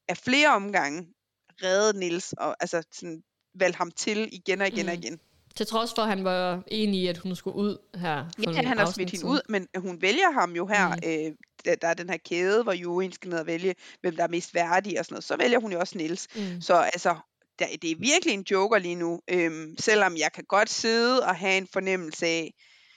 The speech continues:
Speaker 1: jeg tror, hun ender med, hvis jeg godt må sige det nu, hvad jeg tror.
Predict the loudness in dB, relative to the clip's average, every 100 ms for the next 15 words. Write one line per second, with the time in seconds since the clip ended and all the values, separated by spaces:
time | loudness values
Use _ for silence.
0 | -20 -20 _ _ -14 -8 0 2 2 -2
1 | -6 -4 -4 -4 -8 -6 -4 0 4 4
2 | 2 0 0 2 2 0 -4 -8 _ 0
3 | 2 2 2 0 0